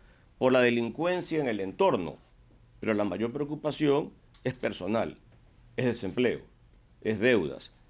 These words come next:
es crisis económica. Y me voy a saltar ahora para hablar de desempleo,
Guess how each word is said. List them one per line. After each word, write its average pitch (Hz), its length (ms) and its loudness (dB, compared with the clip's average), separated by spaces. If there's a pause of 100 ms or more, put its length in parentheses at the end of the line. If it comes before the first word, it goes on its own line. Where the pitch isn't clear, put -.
(100)
es 107 160 -4
crisis 120 420 -2
económica. 87 600 -6 (640)
Y 131 80 2
me 151 120 4
voy 226 240 4
a 220 80 2
saltar 160 460 0
ahora 131 420 0 (600)
para 120 200 2
hablar 143 520 0
de 113 160 0
desempleo, 98 760 -2